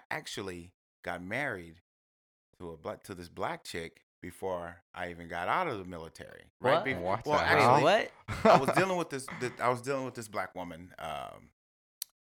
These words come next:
Speaker 1: I was dealing with this black woman, and she ended up going to Korea right when I was getting
Speaker 2: <laughs>
Speaker 1: out.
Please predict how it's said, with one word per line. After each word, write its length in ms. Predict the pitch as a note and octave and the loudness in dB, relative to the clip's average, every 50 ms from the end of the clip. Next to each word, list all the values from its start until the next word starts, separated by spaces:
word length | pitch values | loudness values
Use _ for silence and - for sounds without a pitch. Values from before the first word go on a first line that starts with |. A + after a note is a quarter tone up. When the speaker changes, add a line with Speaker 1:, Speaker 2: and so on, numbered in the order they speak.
| - | -10
Speaker 1:
I 100 | - G2+ | -6 -6
was 100 | G#2 G#2 | -6 -4
dealing 160 | A2 C3 C3 C3 | -4 -4 -6 -6
with 100 | B2+ B2+ | -6 -8
this 140 | A#2+ - | -10 -8
black 260 | - F#2 E2+ E2+ - - | -6 -6 -6 -6 -8 -10
woman, 320 | E2 D#2+ D#2+ D#2 D#2+ - | -12 -12 -12 -12 -14 -14
and 220 | - - D#2+ D#2+ - | -14 -14 -14 -12 -12
she 320 | - - G2+ G#2 G2 D#2+ - | -10 -10 -8 -8 -8 -10 -10
ended 240 | - F#2+ F2 F2 E2+ | -12 -10 -10 -8 -8
up 160 | E2 D#2 D#2 | -8 -10 -8
going 500 | F2 E2+ E2+ E2 D#2+ D#2+ D#2 D2+ D#2 D#2 - _ _ _ _ _ _ _ _ _ _ | -8 -8 -6 -6 -6 -8 -10 -12 -14 -16 -20 _ _ _ _ _ _ _ _ _ _
to 120 | - - D#2+ | -10 -10 -10
Korea 520 | - - E2+ F2+ G2 G2 E2 C2 G1+ - - _ _ | -8 -8 -8 -6 -4 -6 -6 -8 -10 -14 -20 _ _
right 140 | E2+ F2+ F2+ | -6 -4 -4
when 120 | E2+ E2 | -4 -8
I 60 | E2 D#2+ | -8 -10
was 160 | D#2 D#2+ - | -10 -12 -14
getting 220 | F2 D#2+ - - | -10 -6 -6 -4
Speaker 2:
<laughs> 60 | - | -4
Speaker 1:
out. 200 | C2+ B1+ A1 - | -4 -8 -10 -12